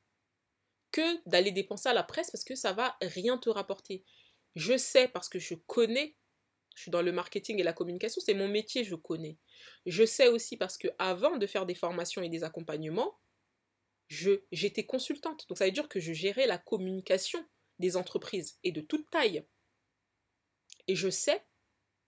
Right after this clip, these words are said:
parce que avant, j'avais une entreprise dans les cosmétiques et que j'ai fait de la presse. Vous avez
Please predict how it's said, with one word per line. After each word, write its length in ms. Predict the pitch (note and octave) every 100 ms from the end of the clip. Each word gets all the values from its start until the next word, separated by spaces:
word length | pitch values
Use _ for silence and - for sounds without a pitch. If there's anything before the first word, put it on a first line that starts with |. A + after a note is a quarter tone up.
| _ _ _ _ _ _ -
parce 200 | G3+ -
que 100 | C4 C4
avant, 440 | G3 F#3 E3+ D#4 - _ _ _ _ _ _
j'avais 280 | F3+ F#3 F#3+
une 120 | F3+
entreprise 460 | A#3+ - C#4+ D#4+ C#4+
dans 100 | G3+
les 120 | F#3
cosmétiques 520 | G3+ - F#3 F#3+ -
et 60 | F#3
que 120 | F3
j'ai 160 | D#3 F3
fait 260 | - D4
de 100 | G#3
la 120 | F3 F3
presse. 460 | - F3 - - _ _ - - -
Vous 100 | G3
avez 300 | A3+ C#4